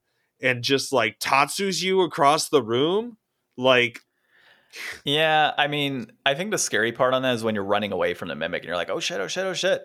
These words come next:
Speaker 2: and you're just trying to get away from this mimic and get to a point where you can kill it. Um, but I wouldn't necessarily say it's a jump scare for me. It's more so the frantic aspect of, like, needing to run away so you can position yourself accordingly.
Speaker 1: Well, doesn't it just, like,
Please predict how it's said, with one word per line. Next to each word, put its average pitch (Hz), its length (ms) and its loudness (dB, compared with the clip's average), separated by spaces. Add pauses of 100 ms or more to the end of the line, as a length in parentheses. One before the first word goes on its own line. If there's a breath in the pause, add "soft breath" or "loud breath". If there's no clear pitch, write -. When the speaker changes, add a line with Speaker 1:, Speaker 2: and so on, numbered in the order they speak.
(140)
Speaker 2:
and 113 120 -4
you're 107 120 -2
just 107 220 -8
trying 107 240 0
to 110 60 -6
get 104 120 -2
away 101 180 -2
from 101 160 -8
this 92 140 -8
mimic 104 380 -4
and 101 120 -6
get 98 140 -2
to - 80 -8
a 95 40 -8
point 95 240 -8
where 87 80 -8
you 87 60 -10
can - 140 -20
kill 92 220 -2
it. 175 100 -4 (600 soft breath)
Um, 98 640 0
but - 180 0
I 110 120 2
wouldn't 131 220 -4
necessarily 123 460 -4
say 101 240 -2
it's 98 120 -4
a 80 180 -8
jump - 300 -6
scare - 280 -10
for - 180 -16
me. - 260 -14 (340)
It's 110 200 -4
more 107 220 -2
so 104 300 0
the 92 460 -6
frantic 110 640 -4
aspect 95 520 -4
of, 87 80 -12
like, 90 260 -6
needing 98 300 -12
to 95 60 -10
run 92 160 -6
away 85 300 -4
so - 140 -8
you 92 40 -12
can 95 100 -16
position - 400 -12
yourself - 300 -12
accordingly. - 480 -16 (880 soft breath)
Speaker 1:
Well, 165 140 4
doesn't 185 280 0
it 208 120 -6
just, - 260 -4
like, 120 260 -2